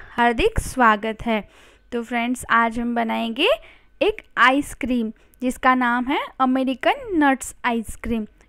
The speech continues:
इसमें बहुत सारे फ्लेवर है और इसमें जेली है जो बच्चों को तो बहुत पसंद आएगी और इसमें एक अलग तरह का ही टेस्ट है। इसमें चॉकलेट भी है और अलग तरह के फ्लेवर्स भी है।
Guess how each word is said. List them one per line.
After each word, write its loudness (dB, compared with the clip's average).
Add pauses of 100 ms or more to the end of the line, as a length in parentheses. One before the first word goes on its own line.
इसमें -4
बहुत 2
सारे 0
फ्लेवर 2
है 0 (440)
और 0
इसमें -4 (160)
जेली 0
है 0
जो -2
बच्चों -2
को 0
तो 0 (240)
बहुत -4
पसंद -4
आएगी -4
और -4
इसमें -4 (420)
एक -8
अलग 0 (100)
तरह -2
का -6
ही -2 (200)
टेस्ट -2
है। 0 (480)
इसमें -8
चॉकलेट -2
भी -4
है 0 (420)
और 0 (120)
अलग -2 (100)
तरह -4
के -6
फ्लेवर्स -2
भी -4
है। -6